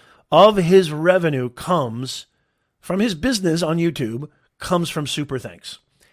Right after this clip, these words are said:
Fifteen percent, that's huge. Can you imagine? That fifteen percent was non-existent, you know, a, a week or two th-, ago. Now, ever since that creator turned it on,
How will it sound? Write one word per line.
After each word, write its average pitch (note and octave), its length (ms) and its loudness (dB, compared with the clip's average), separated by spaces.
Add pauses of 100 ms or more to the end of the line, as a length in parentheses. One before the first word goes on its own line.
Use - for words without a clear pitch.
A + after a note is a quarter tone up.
(460)
Fifteen F3 760 -10
percent, C#3+ 720 -12
that's B2 200 -12
huge. E3+ 1040 -6 (800)
Can F3+ 140 -4
you C4+ 120 0
imagine? E3 680 -2
That G#3 160 -4
fifteen A#3+ 320 -8
percent G#3 320 -4
was D#3+ 160 -8
non-existent, F3+ 1200 -4 (920)
you E3+ 120 -2
know, F3 340 0
a, - 520 -4
a F#3+ 40 0
week G#3 320 -4
or E3+ 80 -2
two D3 300 -2
th-, - 180 -16
ago. A#2+ 440 -8 (840)
Now, G#3+ 420 -2
ever A3+ 140 0
since G#3 240 -8
that G3+ 160 -2
creator G3 320 0
turned F#3+ 280 -4
it F3 100 0
on, F3 360 0